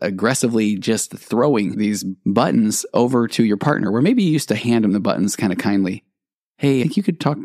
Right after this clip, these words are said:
uh, a little more nice to the kids," like that. And that, that's like a kind handing over of the button. And now you're just chucking those buttons at him as hard as you can.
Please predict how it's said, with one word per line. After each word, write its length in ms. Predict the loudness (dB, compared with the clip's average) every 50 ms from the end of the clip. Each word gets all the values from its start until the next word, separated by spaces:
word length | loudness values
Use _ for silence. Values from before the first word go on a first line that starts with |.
| -2 0
uh, 40 |
a 300 | 0 0 0 0 -2 -2 -2
little 160 | 0 0 2
more 140 | 2 2 2
nice 260 | 2 2 2 0 0 0
to 60 | -2
the 80 | -2 0
kids," 460 | 0 0 0 0 0 -2 -6 -10 -10
like 140 | -10 -6 -4
that. 160 | -2 -2 0
And 100 | 0 0
that, 160 | 0 -2 -4
that's 320 | -8 -8 -8 -8 -8 -6 -6
like 220 | -8 -8 -8 -10
a 60 | -12
kind 420 | -10 -6 -4 -2 0 0 0 0 0
handing 340 | 0 0 2 2 2 2 2
over 240 | 0 0 0 -2
of 60 | -2 -2
the 80 | -4
button. 320 | -4 -4 -2 -2 -2 -4 -6 _ _ _ _ _ _ _ _ _ _ _
And 100 | 0 2
now 340 | 2 2 2 0 0 0 0
you're 280 | -2 -2 -4 -4 -4 -6 -6
just 260 | -4 -4 -2 -4 -6 _ _
chucking 340 | -4 -2 -2 0 0 2 2
those 160 | 2 0 -2
buttons 340 | -2 -2 -2 0 0 0 0
at 100 | 0 0
him 60 | 0
as 120 | 0 -2 -2
hard 180 | -2 0 0
as 100 | 0 -2
you 60 | -2 -4
can. 460 | -2 -2 0 0 2 0 0 -2